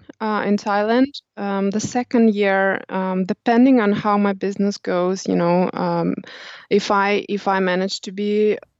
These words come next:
um, location independent by, by the first, the end of the first year, then I will probably move to Bali. I really would love to mo-, live in Bali. I love Bali. Um, and I have this vision of me having this,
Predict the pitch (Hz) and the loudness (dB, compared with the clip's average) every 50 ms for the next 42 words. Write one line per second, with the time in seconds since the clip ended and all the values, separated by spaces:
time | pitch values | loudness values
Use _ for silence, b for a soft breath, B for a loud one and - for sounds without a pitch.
0 | - - 202 202 196 196 190 190 190 196 190 196 202 202 - 214 208 214 - - | -6 -2 0 0 2 2 2 2 0 0 0 0 -2 -2 -2 -2 -2 -2 2 2
1 | 220 208 208 208 202 - - 196 202 202 208 208 208 202 196 190 190 190 185 190 | 4 4 4 2 0 0 0 2 2 4 4 4 2 2 2 2 2 2 2 2
2 | 185 185 196 196 - 190 185 185 185 185 185 - - 190 196 202 - - - - | 0 0 -2 -2 -2 -2 0 0 -2 -4 -6 -2 0 0 0 0 -4 -10 -14 -20
3 | - - - - - 196 190 - 196 196 196 196 185 196 190 - - 196 196 196 | -20 -14 -12 -12 -10 -8 -4 2 2 4 4 4 2 0 -4 -2 0 0 0 0
4 | - - - - 180 175 185 185 196 208 214 220 202 202 190 185 180 175 175 185 | -4 -8 -6 -4 -2 0 2 2 2 2 2 0 0 0 -2 0 -2 -2 -2 0
5 | 180 180 180 180 180 180 - _ _ _ _ - - 202 190 202 196 196 196 196 | -2 0 0 -2 -4 -6 -10 _ _ _ _ -4 -4 -2 0 0 -2 0 -2 0
6 | 196 196 196 185 - - _ - _ _ - - - 214 202 208 202 208 208 - | 0 0 0 -2 -4 -8 _ -20 _ _ -16 -6 0 4 6 6 6 6 4 2
7 | - - 214 196 202 190 185 196 208 220 240 240 - 202 196 196 196 208 208 196 | -4 -10 -6 -2 0 2 2 2 2 2 2 2 2 2 0 0 0 0 0 2
8 | 190 190 185 185 180 180 175 185 190 - - 190 202 196 190 185 - 185 196 190 | 0 0 -2 -2 -4 -4 -4 -6 -6 -6 -10 -4 -2 0 0 0 -2 0 0 0
9 | 180 185 180 175 170 160 151 165 175 190 B B B B B B B B B B | 2 2 2 2 0 -2 -4 -4 -6 -8 B B B B B B B B B B
10 | - 185 185 185 180 180 - 175 170 170 170 175 185 175 - _ _ - 170 170 | -4 0 0 0 0 0 0 0 0 0 0 -4 -4 -6 -10 _ _ -8 -6 -4
11 | 175 170 165 170 165 - - - - - - - - - 175 170 175 180 190 196 | -4 -4 -2 -2 -2 -2 -2 -4 -4 -6 -8 -8 -4 0 2 2 2 2 2 0
12 | 185 175 175 180 180 - - - - 175 175 175 180 175 170 160 156 151 - - | 0 0 -2 -4 -4 -6 -10 -8 -6 -6 -4 -2 -2 0 0 0 -2 -4 -4 -4
13 | - 180 175 175 170 170 170 180 - 175 160 160 165 175 175 175 160 175 - - | -2 0 0 0 0 0 -2 -2 -2 -4 -4 -2 -2 -2 -2 -2 -4 -6 -8 -10
14 | - - | -10 -12